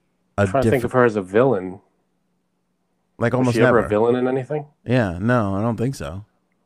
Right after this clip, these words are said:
Speaker 2: Not that I could think of. She's always the mom or the grandmother.
Speaker 1: Yeah.
Speaker 2: Um, she's never anything mean. I think she was, like, a bank robber in one thing, but that, we're rooting for her. She was one of the good guys.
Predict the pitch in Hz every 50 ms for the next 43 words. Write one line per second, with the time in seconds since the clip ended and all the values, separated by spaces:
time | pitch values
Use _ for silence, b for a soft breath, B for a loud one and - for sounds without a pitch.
0 | _ _ _ _ _ _ _ _ _ _ _ _ _ _ _ _ _ _ _ _
1 | _ - - - 78 76 120 123 - - - - 95 87 - - - 135 139 147
2 | 135 110 101 95 90 98 104 107 107 104 104 104 104 101 92 85 87 - - 101
3 | 104 107 101 104 104 101 101 104 104 95 _ B B B B B B 135 156 147
4 | 120 101 101 110 101 95 95 90 87 90 90 90 87 87 82 _ _ _ _ _
5 | _ _ _ _ _ _ _ _ _ _ _ _ _ _ _ _ _ _ _ _
6 | - - - 110 101 107 113 113 107 113 113 110 107 107 101 - 101 92 98 107
7 | 104 101 101 104 104 101 95 90 B B B B B 120 143 135 - - 131 120
8 | 117 101 107 101 90 92 90 82 78 - 101 120 135 120 - 110 95 98 95 95
9 | 95 95 95 95 92 104 107 104 98 - - 104 104 110 101 120 120 - 123 120
10 | 123 120 117 113 113 110 113 139 - 107 101 - - 101 92 92 92 87 98 107
11 | 104 98 104 107 104 104 101 95 107 107 - 98 92 92 - _